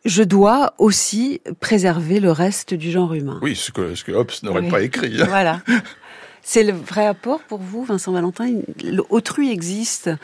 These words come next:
Speaker 1: pas seulement comme, euh, source de crainte pour Locke à l'état de nature, mais aussi comme, euh, source de, de, de, d'affect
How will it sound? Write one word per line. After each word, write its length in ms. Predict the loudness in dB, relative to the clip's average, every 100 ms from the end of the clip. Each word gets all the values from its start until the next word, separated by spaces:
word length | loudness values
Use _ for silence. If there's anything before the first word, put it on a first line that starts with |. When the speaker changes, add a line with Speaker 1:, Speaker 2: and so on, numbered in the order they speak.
| -12 -16 -18 _
Speaker 1:
pas 120 | -2
seulement 420 | 0 0 2 2 2
comme, 340 | 0 0 2
euh, 340 | 0 0 -2 -6 -12 -18 -16 -10
source 320 | -4 -4 -2
de 100 | -2
crainte 600 | -2 -2 -2 -4 -8 -14 -20 -20 -20 _ _
pour 240 | -4 0 4
Locke 280 | 4 2
à 60 | 0
l'état 280 | 0 0 -2
de 80 | 0
nature, 680 | -2 -4 -4 -2 -2 -2 -2
mais 240 | 2 2
aussi 420 | 2 0 -2 -4
comme, 380 | -2 -2 0 2
euh, 200 | 0 -2
source 340 | -4 -6 -6 -6
de, 240 | -4 -4
de, 280 | -6 -8 -10
de, 120 | -10 -14 -16 _ _
d'affect 760 | -2 0 0 -4 -6 -6 -10 -12